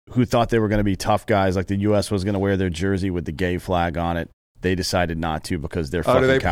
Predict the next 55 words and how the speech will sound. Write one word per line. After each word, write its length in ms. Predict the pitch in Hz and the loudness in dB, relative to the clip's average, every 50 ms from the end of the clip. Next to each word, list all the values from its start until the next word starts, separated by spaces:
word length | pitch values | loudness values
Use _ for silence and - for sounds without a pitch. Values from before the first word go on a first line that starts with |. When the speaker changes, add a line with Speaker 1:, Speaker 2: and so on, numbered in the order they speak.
| 143 135 131 | 4 4 4
Speaker 1:
cowards. 20 | |
Speaker 2:
that? 280 | 143 147 160 - - - - | 4 2 2 -2 -6 -8 -4
Speaker 1:
Yeah, 160 | - 85 82 | -2 -2 0
they're 140 | 80 92 92 | 0 0 0
Speaker 2:
Yeah. 100 | 92 85 | 0 0
Speaker 1:
cowards. 460 | 98 92 87 87 85 85 82 73 - | 2 2 2 2 0 -2 -4 -6 -6
The 120 | - 82 | -6 -6
seven 360 | - - - 107 101 95 98 98 | -4 -2 0 0 0 2 0 0
European 400 | 92 95 87 - 101 101 98 92 | -2 -2 -2 -2 -2 -2 -2 -2
countries 380 | - - 95 - - 90 82 | -2 -4 -6 -4 -4 -4 -4
that 80 | 92 85 | -4 -2
were 120 | 78 92 | -2 -2
gonna 180 | 85 95 92 90 | 0 0 0 0
wear 180 | 95 98 95 90 | 0 0 0 0
the 120 | 87 87 | 0 0
armband, 640 | 85 87 92 95 95 85 87 85 85 85 82 80 - - - - - - - - - - | 0 0 0 0 0 -2 -2 -2 -2 -4 -4 -6 -8 -12 -18 -20 -20 -20 -20 -14 -8 -4
uh, 300 | 82 87 87 82 80 78 | -2 -2 0 0 -2 -2
fifa 380 | 71 - - 107 101 - 101 95 | -4 -2 -2 -2 0 0 0 0
let 140 | 98 95 | 0 0
'em 80 | 92 95 | 0 0
know 140 | 92 92 90 | 0 -2 -2
that 100 | 85 73 | -2 -2
they 80 | 92 | -4
were 80 | 92 90 | -4 -2
gonna 180 | 78 87 85 80 | -2 -4 -4 -4
fucking, 540 | - 95 87 - 92 87 82 78 73 - - - | -2 -4 -4 -2 -4 -4 -4 -6 -6 -8 -10 -8
uh, 200 | 67 71 65 67 65 76 - - - 76 69 - - | -6 -6 -6 -6 -8 -12 -14 -14 -16 -18 -16 -12 -8
uh, 180 | 73 78 71 64 - - | -6 -6 -6 -6 -8 -8
yellow 280 | - 98 95 90 87 85 | -4 -2 -2 -2 -2 -4
card 280 | - - 92 80 78 | -4 -2 -2 -2 0
anybody 380 | 82 85 85 80 82 82 73 71 | -2 -4 -4 -4 -4 -4 -4 -4
wearing 340 | 76 87 87 85 80 78 71 | -4 -4 -4 -4 -4 -4 -6
it. 200 | 67 64 - - - _ _ | -8 -10 -12 -16 -20 _ _
So 120 | - - 87 | -8 -4 -2
they 160 | 85 90 87 | 0 0 0
fucking 300 | - - 90 - - 85 | 0 0 -2 -2 -4 -6
suspended 400 | - - - - 101 87 78 73 | -8 -8 -8 -6 -6 -4 -4 -2
that 160 | 78 73 - | -4 -4 -4
too. 220 | - - 90 80 73 - | -4 -4 -4 -4 -4 -2
Cowards. 680 | - - - 110 117 117 107 87 65 64 - - - - - - | 0 0 2 2 2 0 0 -2 -4 -6 -8 -10 -12 -10 -2 0
All 220 | 123 123 131 131 | 2 4 4 4
of 100 | 127 117 | 4 2
you 140 | 110 101 95 | 2 0 0
are 80 | 87 - | -2 -2
fucking 340 | - - 101 - - 87 | -2 -2 -2 0 -2 -4
cowards. 560 | 82 - 98 90 78 69 55 53 - - - - | -2 0 0 0 0 -2 -4 -8 -10 -14 -12 -2
Speaker 2:
Yeah, 120 | - 170 170 | 0 0 2
the 100 | 117 123 | 2 0
money 220 | 135 151 165 165 | 0 0 0 0
means 220 | 160 165 160 - - | 0 -2 -2 -2 -2
too 100 | - 143 | 0 0
much 200 | 131 113 - - | 0 0 0 0
to 60 | 131 | 0
everybody. 300 | 117 98 87 87 82 90 - - - - - - - - - - - | 0 0 0 -2 -4 -6 -10 -16 -18 -18 -18 -18 -20 -20 -18 -6 0
Uh, 140 | 107 117 | 0 2